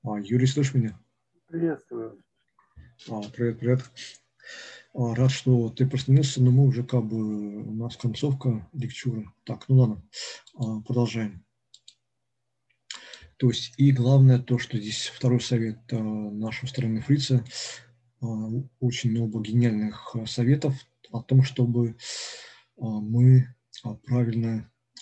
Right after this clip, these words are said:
Speaker 1: а, интерпретировали уже, а, фило-,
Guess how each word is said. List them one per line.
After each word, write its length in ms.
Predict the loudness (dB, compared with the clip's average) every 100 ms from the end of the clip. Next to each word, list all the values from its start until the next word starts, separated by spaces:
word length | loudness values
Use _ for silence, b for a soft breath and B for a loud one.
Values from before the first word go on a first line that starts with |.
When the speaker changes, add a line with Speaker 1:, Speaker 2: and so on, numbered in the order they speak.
| -12
Speaker 1:
а, 100 | -6
интерпретировали 1040 | -4 -4 -4 -4 -4 -2 0 0 0 -2
уже, 680 | -6 -8 -6 -4 -2 -4 -8 _ _ B B B B B B -12
а, 240 | -10 -10
фило-, 360 | -10 -6 -6 -6